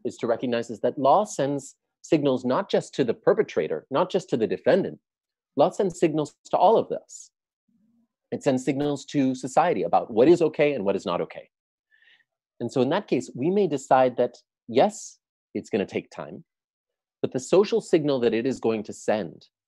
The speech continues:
is important enough that we do it. And if we think about it, in the public, in my country, in your country,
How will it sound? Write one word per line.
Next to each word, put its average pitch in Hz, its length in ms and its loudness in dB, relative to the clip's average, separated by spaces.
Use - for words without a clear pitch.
is 110 360 -2
important 127 600 -2
enough 85 240 -10
that - 120 -4
we 95 100 -8
do 151 180 -8
it. - 140 -10
And 151 100 0
if 170 80 -2
we 208 80 0
think 277 200 -2
about 131 240 2
it, 123 100 -4
in 170 100 0
the 180 60 0
public, 156 560 0
in 127 80 0
my 160 140 6
country, 165 340 2
in 123 80 0
your 151 140 0
country, 151 480 -2